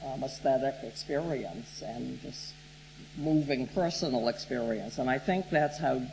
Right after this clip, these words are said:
Johns's work really does operate. Uh, so here we see the two series. Um, and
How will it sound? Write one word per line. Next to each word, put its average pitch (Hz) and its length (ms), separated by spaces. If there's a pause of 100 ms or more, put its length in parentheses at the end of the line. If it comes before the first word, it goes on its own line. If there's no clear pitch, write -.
Johns's 135 600
work 117 320 (840)
really 127 320
does 120 320
operate. 113 640 (1120)
Uh, 62 280 (1160)
so 160 240
here 180 240
we 185 220
see 147 520
the 135 120
two 143 400
series. 131 960 (100)
Um, 127 520 (1900)
and 147 480